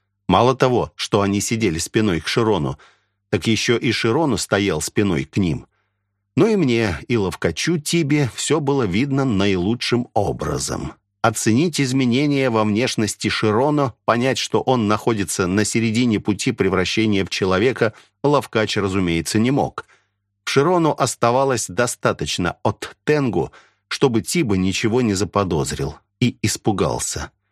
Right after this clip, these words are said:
Хитабан завис в воздухе, забыв о намерении убить и умереть.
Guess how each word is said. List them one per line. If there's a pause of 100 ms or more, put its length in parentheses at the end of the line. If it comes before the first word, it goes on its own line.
(500)
Хитабан
завис
в
воздухе, (380)
забыв (100)
о
намерении
убить
и
умереть.